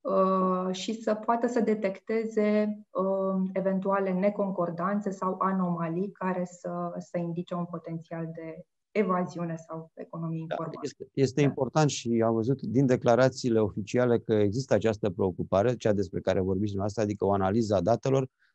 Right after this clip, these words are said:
Speaker 2: Dacă nu are loc această analiză a informațiilor primite, uh, practic, tot acest efort este făcut degeaba, e făcut în van, nu? Pentru că asta e logica, să avem o analiză care apoi să ne arate, cum spuneați, zonele, eventualele zone de evaziune.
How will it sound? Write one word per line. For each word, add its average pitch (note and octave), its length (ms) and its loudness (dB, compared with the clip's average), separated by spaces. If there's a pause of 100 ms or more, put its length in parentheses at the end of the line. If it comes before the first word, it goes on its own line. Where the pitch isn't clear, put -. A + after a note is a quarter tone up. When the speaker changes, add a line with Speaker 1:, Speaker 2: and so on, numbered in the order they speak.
Speaker 2:
Dacă C3 300 4
nu D3 120 6
are C#3 140 8
loc C#3 200 4
această B2+ 400 0
analiză A#2+ 360 2
a G#2 40 4
informațiilor A#2 600 0
primite, C3+ 720 0
uh, A#2+ 360 0 (120)
practic, B2+ 520 0 (200)
tot C3+ 180 2
acest A#2+ 320 0
efort B2 380 0
este B2 520 -2
făcut A#2 400 -4
degeaba, G#2+ 560 2
e D#2 60 -2
făcut - 300 -8
în G2+ 180 -2
van, F2 220 0
nu? F2 200 -4 (440)
Pentru G#2+ 320 -4
că A2 160 0 (240)
asta - 260 2
e B2 40 6
logica, F#2 440 4
să F2 140 -6
avem A2 280 0
o G#2+ 80 2
analiză A2+ 440 0
care A#2 220 2
apoi A2+ 240 0
să - 120 -8
ne A2+ 100 -2
arate, A#2 280 0
cum A2+ 160 -2
spuneați, A2 480 -6
zonele, A2+ 480 2
eventualele G#2+ 580 2
zone G#2 260 0
de G2 100 -2
evaziune. G2 500 -2